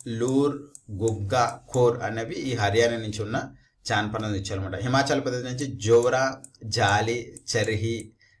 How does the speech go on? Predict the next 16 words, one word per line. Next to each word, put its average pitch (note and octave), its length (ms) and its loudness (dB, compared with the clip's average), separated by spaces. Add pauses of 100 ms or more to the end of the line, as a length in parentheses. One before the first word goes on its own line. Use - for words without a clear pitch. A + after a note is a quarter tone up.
దమన్, A2+ 640 0
చపేలి, A2+ 560 0 (320)
మహాసు A2+ 420 2
అనేవి A2 400 -4
హిమాచల్ A#2+ 520 -2
ప్రదేశ్ A2 300 -4
నుండి A2 480 -6
జానపద G2 440 0
నృత్యాలు. F#2+ 400 -6 (100)
తర్వాత A2 240 -2
జమ్మూ A2 340 0
కాశ్మీర్ B2 400 0
నుంచి A2 340 -6
రౌప్, C3+ 540 0 (920)
హికత్, C#3 640 0 (180)
మందాస్, A#2+ 800 2